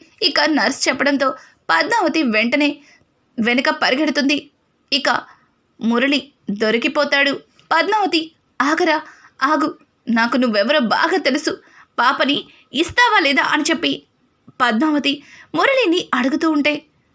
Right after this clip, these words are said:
ఇక మురళి అసలు పద్మావతి మాటే వినిపించుకోకుండా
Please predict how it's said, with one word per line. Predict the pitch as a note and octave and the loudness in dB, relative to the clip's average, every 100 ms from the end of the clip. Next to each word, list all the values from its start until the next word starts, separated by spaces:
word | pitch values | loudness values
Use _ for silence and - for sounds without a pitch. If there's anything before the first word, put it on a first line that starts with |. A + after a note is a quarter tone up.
| _ _ _ | _ _ _
ఇక | D4 C4+ | -4 0
మురళి | C4+ C#4+ G#3+ B3 C#4+ - - - - | 2 2 2 2 0 -4 -12 -20 -8
అసలు | F#4+ F#4+ G#4+ G#4+ | -4 0 0 0
పద్మావతి | F3+ A3+ F4 E4+ E4 | -2 0 0 0 0
మాటే | C#4 B3+ D4+ | 0 0 0
వినిపించుకోకుండా | B3+ A3 B3 D#4+ - C4+ C4 C4+ | 0 0 0 -2 -2 -2 -2 -2